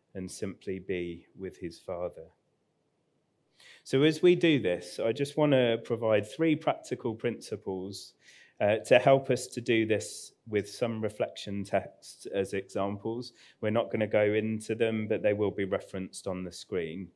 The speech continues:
The first one is be present. So when we make space and time with God, be present.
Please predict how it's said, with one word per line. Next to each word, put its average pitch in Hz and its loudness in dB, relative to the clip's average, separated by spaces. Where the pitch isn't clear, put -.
The 127 0
first 151 8
one 95 2
is 107 -2
be 117 0
present. 92 -4
So 110 0
when 147 2
we 127 -2
make 135 -2
space - -4
and 107 -6
time 104 -6
with 101 -6
God, 95 -4
be 110 2
present. 92 -2